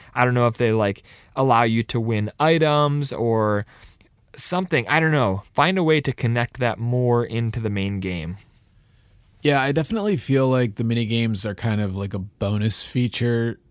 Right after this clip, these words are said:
Speaker 2: thing. Uh, i-, in some way, like, you can also take pictures on this game and print them out at a Pokemon Snap station.
Speaker 1: Yeah. Yeah, they used to have these kiosks at Blockbuster. Actually, um, when we were collecting stuff for the trivia,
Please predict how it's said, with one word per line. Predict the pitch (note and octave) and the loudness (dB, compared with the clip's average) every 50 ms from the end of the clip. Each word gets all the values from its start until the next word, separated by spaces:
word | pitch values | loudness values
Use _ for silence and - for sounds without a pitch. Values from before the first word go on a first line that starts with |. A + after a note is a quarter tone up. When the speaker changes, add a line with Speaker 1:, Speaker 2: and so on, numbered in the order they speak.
| - | -20
Speaker 2:
thing. | - - - C3 B2 B2 A#2+ A#2+ B2 A#2+ A#2 - _ _ - | -16 -6 -2 0 0 0 0 -2 -2 -6 -8 -12 _ _ -10
Uh, | A#2 A2+ G#2 G#2 G#2 G2+ - - - _ _ - | -8 -6 -6 -6 -8 -10 -12 -16 -20 _ _ -12
i-, | F2+ G#2+ C3 - _ | -12 -10 -10 -8 _
in | - C3+ A#2 | -2 -2 0
some | - D3+ D3+ D3 | 2 2 2 2
way, | D3 B2 | 2 2
like, | C#3 C#3 C3 G2 | 2 2 2 2
you | C#3 A#2+ | 2 2
can | C#3 C#3 | 2 2
also | C#3 B2+ - B2+ | 2 2 2 -2
take | A2 - C#3+ B2+ - - | -2 2 2 2 2 0
pictures | - - B2 - - - - C#3 C#3+ C3+ - - - - | -2 -4 -4 -4 -2 -2 0 0 0 0 -2 -4 -4 -2
on | B2+ C3 | 0 2
this | C#3+ C#3+ A#2 | 2 2 2
game | - D3+ D3 D3 D3 D3+ D3+ D3 C#3 - - - - - _ | 2 2 2 4 4 2 2 0 -2 -6 -14 -20 -20 -18 _
and | - G2+ F#2+ F#2+ F#2+ | -8 -6 -6 -6 0
print | - C#3 D3+ C#3+ | 2 2 2 4
them | - D#3+ D3+ | 2 2 4
out | D#3 D#3 D3 C3+ | 4 4 4 2
at | B2+ | 0
a | A#2 | 0
Pokemon | - - D3+ D3+ - D#3+ D3+ D3+ C#3+ C3+ | 2 2 2 4 4 2 2 2 2 0
Snap | - - C#3+ C#3+ C#3+ C#3+ - | 0 -2 0 0 0 0 0
station. | - - B2+ A2+ A2 - - G2+ G2 G2 - G2+ - - - - - - - - - - - - | -2 -2 -2 -2 -2 -2 -4 -6 -8 -8 -12 -14 -16 -20 -20 -20 -20 -20 -20 -20 -20 -10 -2 2
Speaker 1:
Yeah. | A#2 A#2 B2 B2+ A2+ F2 - - - - - - - | 4 6 6 6 4 2 0 -6 -16 -20 -20 -6 0
Yeah, | B2+ C#3 C#3+ C#3 | 4 4 4 4
they | B2 B2 | 4 2
used | C3 C3+ - | 2 2 2
to | D3 | 2
have | C#3 C3+ C3 | 2 2 2
these | C3 A#2+ - | 0 -2 -2
kiosks | - - - C3+ C3+ C3 A#2 A2 - - - | -4 -2 0 2 4 4 4 2 0 -2 -4
at | A2 - | -6 -4
Blockbuster. | A2 A2 G2+ A2 A2+ - - G2+ F#2+ - - G#2 G2+ | 0 2 2 2 2 0 -2 -2 -2 -2 0 2 2
Actually, | A2+ A#2 - - C3+ B2+ B2 A2+ | 2 2 2 0 2 2 2 2
um, | - G#2 G2+ G2+ G2+ G2 | 0 -2 -2 -2 -2 0
when | G#2 B2 B2 | 0 2 2
we | C3 C#3 | 4 2
were | C3 A#2 | 2 0
collecting | - - C3 B2 - - A#2+ A2 A2 | 0 -2 -2 -2 -2 -2 -2 -2 -2
stuff | - - B2 A#2 | -2 -2 -2 -2
for | - B2 | 0 -2
the | G#2 G2 | -2 -2
trivia, | - - - B2 A2+ A2+ G#2+ G#2 G2 F#2+ G2+ | -2 -2 -2 -2 0 2 2 2 2 2 0